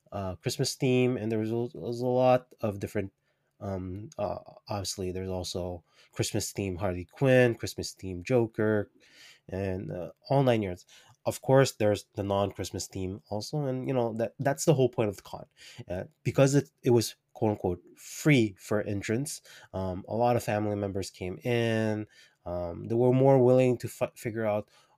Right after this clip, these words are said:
what this entire Comic-Con was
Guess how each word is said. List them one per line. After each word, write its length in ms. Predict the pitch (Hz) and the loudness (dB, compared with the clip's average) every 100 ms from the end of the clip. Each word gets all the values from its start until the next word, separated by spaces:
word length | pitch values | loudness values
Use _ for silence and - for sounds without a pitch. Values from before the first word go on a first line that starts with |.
| - | -12
what 420 | 98 90 98 107 _ _ - | -10 -2 0 0 _ _ -12
this 340 | 107 101 95 | -4 -2 -2
entire 720 | - 110 98 - 92 92 92 90 | -4 -6 -8 -12 -6 -4 -6 -8
Comic-Con 680 | - 101 92 - 87 87 87 _ _ - - | -10 -8 -10 -10 -10 -8 -10 _ _ -12 -2
was 200 | 95 | -2